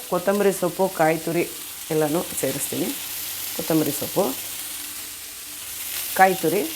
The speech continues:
ಕಾಯಿ ತುರಿ, ಕೊತ್ತಂಬರಿ ಸೊಪ್ಪು ಎಷ್ಟಾದರೂ ಹಾಕ್ಕೊಳ್ಬೋದು, ಹೆಚ್ಚು ಕಡಿಮೆ.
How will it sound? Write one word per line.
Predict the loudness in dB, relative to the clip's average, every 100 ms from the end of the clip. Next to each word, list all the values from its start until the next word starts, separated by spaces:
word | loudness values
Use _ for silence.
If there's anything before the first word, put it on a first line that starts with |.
| -8 -8 -4 2
ಕಾಯಿ | 2 6
ತುರಿ, | 4 4
ಕೊತ್ತಂಬರಿ | 2 0 0 0
ಸೊಪ್ಪು | 0 2 4 4
ಎಷ್ಟಾದರೂ | 6 6 6 6
ಹಾಕ್ಕೊಳ್ಬೋದು, | 4 4 4 4 4 2 -2
ಹೆಚ್ಚು | -2 -2 0
ಕಡಿಮೆ. | 2 2